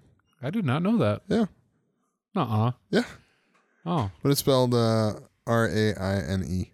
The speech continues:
Speaker 1: Got it.
Speaker 2: Yeah.
Speaker 1: And my beautiful wife is slowly walking across the, uh, uh, floor. Say hi, Jackie.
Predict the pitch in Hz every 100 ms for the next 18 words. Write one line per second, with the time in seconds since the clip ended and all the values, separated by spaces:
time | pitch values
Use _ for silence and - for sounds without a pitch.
0 | _ _ - _ _ _ _ _ 120 101
1 | 104 104 107 104 - _ - 98 101 90
2 | - - - - 131 131 120 123 131 123
3 | 120 117 123 131 120 - - 139 131 131
4 | 135 131 127 123 117 113 123 110 - 120
5 | 113 - 123 113 113 110 113 113 - _
6 | _ _ - 120 117 113 - 139 123 120
7 | 120 156 123 135 139 131 120 135 123